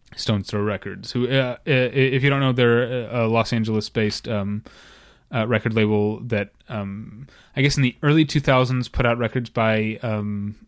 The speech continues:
Madlib and Jay Dilla, uh, who are probably the two biggest, uh, names and, and probably two of the, uh, as you see from interviews with people like Kanye West, are, um, i-, if you, I,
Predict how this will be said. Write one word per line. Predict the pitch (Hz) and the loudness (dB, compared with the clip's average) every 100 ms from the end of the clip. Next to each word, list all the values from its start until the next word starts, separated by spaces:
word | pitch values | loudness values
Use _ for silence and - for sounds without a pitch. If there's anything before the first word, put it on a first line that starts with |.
| _ _ _ | _ _ _
Madlib | 120 117 117 120 113 | 0 2 2 2 2
and | 107 | 0
Jay | 104 113 | 0 0
Dilla, | 110 110 117 117 117 - | 2 2 2 0 -2 -6
uh, | 113 110 | -4 -4
who | 113 | -2
are | |
probably | 113 107 110 | 0 0 -2
the | 117 120 | -6 -8
two | 110 117 | -2 -4
biggest, | 110 110 110 107 - - 139 | 0 -2 0 -2 -4 -8 -4
uh, | 113 110 113 - | -2 -4 -10 -8
names | 131 117 117 120 117 | -2 0 0 0 -2
and, | 107 | -4
and | 107 107 104 | -4 -6 -4
probably | 113 107 | -4 -4
two | 107 110 | -4 -6
of | 104 | -6
the, | 104 - - - - - - - | -8 -14 -20 -20 -20 -20 -20 -8
uh, | 117 104 98 - | -6 -6 -10 -2
as | 160 139 | 2 2
you | |
see | 135 185 | 2 2
from | 131 131 123 | 2 -2 2
interviews | 143 123 117 | 2 4 2
with | 107 | 2
people | 120 | 2
like | 110 113 | 2 0
Kanye | 123 110 107 | 0 2 4
West, | 120 110 - | 4 2 0
are, | 107 104 98 _ _ _ _ | -2 -2 -6 _ _ _ _
um, | 117 104 98 98 101 104 _ _ _ _ _ _ _ _ - | -6 -6 -6 -10 -14 -18 _ _ _ _ _ _ _ _ -4
i-, | |
if | 139 139 | -2 0
you, | 147 151 160 | 0 -2 -2
I, | 160 175 180 | 0 0 -2